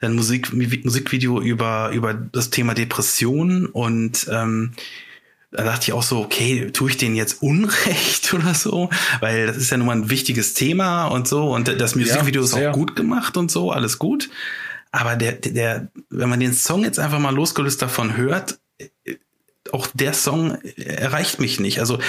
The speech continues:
Speaker 1: er klingt, äh, die Band klingt auch teilweise, muss ich leider wieder mal so sagen, für mich ein bisschen nach Linkin Park, aber Linkin Park ist besser. Also
Speaker 2: Ja, natürlich sind Linkin Park
Speaker 1: Äh,
Speaker 2: besser, aber
Speaker 1: ja.
Speaker 2: das,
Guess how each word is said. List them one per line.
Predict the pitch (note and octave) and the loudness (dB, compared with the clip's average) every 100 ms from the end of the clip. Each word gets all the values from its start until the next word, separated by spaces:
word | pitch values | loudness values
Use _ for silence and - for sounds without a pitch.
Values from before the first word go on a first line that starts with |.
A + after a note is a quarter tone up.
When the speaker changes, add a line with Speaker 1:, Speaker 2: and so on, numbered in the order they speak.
| - | -2
Speaker 1:
er | B2 | -2
klingt, | - G3 B3+ B3+ - - _ | -2 -2 0 -2 -6 -18 _
äh, | G#3 G3 | -6 -2
die | D3 | -2
Band | C3 - C3 E3+ | -2 -2 0 0
klingt | - D#3 E3+ - | 0 0 0 -2
auch | D3+ | -4
teilweise, | - C#3+ D3 D3 C#3 | -2 0 0 2 2
muss | C#3 C3+ | 2 0
ich | A#2+ | 0
leider | A#2+ C#3+ C#3 B2 | 0 2 0 2
wieder | C3 | 2
mal | B2+ A#2+ | 2 0
so | A2 | 0
sagen, | G#2+ B2 C3 A2+ - B2+ - | 0 0 0 -2 -4 -10 -6
für | - A#2 | -2 0
mich | C3 A#2+ | 0 0
ein | |
bisschen | A#2+ A#2 | 0 0
nach | A#2+ A2+ | 0 0
Linkin | A#2 A2 G2 | -2 -2 -2
Park, | - C3 F#3+ - - - - - | 0 0 -2 -6 -8 -8 -10 -6
aber | A#2+ A#2+ A#2 - | -2 0 0 0
Linkin | B2+ C3 B2 | 0 0 -2
Park | - | -2
ist | - - | -2 -2
besser. | A2 - - - - - - _ _ _ - | -2 0 0 -2 -4 -10 -14 _ _ _ -6
Also | A2+ A2 A2 A#2+ _ _ - | -2 -2 -4 -6 _ _ -6
Speaker 2:
Ja, | G2 C3 | -2 0
natürlich | C3 B2 F#3 | 0 0 0
sind | F#3 | 2
Linkin | C#3 B2 | 2 0
Park | A#2+ A2+ | 0 0
Speaker 1:
Äh, | A#2+ | 2
Speaker 2:
besser, | A#2 A2+ G#2 G#2 | 2 2 0 -2
aber | A#2 A2+ A2+ - - - - - - _ - | -2 -2 -4 -8 -8 -8 -8 -14 -20 _ -6
Speaker 1:
ja. | A2 A2+ A2 G2 - | -2 0 -2 -4 -10
Speaker 2:
das, | F3+ - B2+ | -8 -4 -6